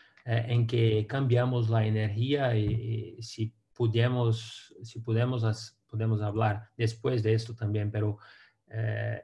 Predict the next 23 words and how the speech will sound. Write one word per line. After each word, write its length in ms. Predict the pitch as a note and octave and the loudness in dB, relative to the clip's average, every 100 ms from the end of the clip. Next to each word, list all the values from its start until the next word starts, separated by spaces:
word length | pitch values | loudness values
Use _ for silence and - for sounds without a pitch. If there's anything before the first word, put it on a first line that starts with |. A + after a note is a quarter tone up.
| _ | _
esto 680 | - A#2+ A2+ B2+ B2 A2+ - | -2 -2 0 0 2 0 -2
tal 200 | - A2 | 2 4
vez 260 | A2 B2+ A#2 | 6 4 2
sea 300 | B2+ B2 A#2+ | 0 2 0
el 220 | A#2 B2 | 0 -2
futuro, 640 | A2+ C3+ A#2+ D#3 D3 A#2 G#2 | -2 -4 2 6 8 8 4
entonces 440 | G#2 A#2+ A2+ A2+ | 0 0 0 0
hacer 400 | A#2 A2+ B2 A2+ | 0 0 -2 0
todo 260 | D3 E3 D3 | 0 2 0
más 220 | B2+ A#2 | -2 -2
simples 420 | C#3+ D3+ D#3+ D#3+ | -4 -2 -2 -4
para 220 | - B2 | -2 -4
que 100 | A#2 | -2
no 140 | A#2+ A2+ | -2 0
tengamos 420 | A2+ A#2+ B2 A2+ | 0 0 0 -2
que 100 | A#2 | -4
discutir 520 | G#2+ - A2+ B2 A#2 _ _ _ - | -6 -6 -6 -6 -6 _ _ _ -4
tantas 420 | C#3 C#3+ C3 A#2 | -2 -2 -4 -4
cosas, 520 | - C3+ C#3+ C3 - - - - _ | -2 -2 0 -4 -6 -16 -20 -20 _
la 380 | - A2+ A2+ A#2 | -4 0 0 2
riboflavina, 1000 | A#2+ B2+ A#2+ B2 A#2 B2+ C#3+ C3+ B2 A#2+ | 0 0 0 2 2 2 2 0 0 2
la 160 | A#2+ A#2 | 2 4
energía 880 | A#2 A2+ G#2 C3 C3+ B2+ A#2 A2+ | 6 4 2 -2 0 0 0 0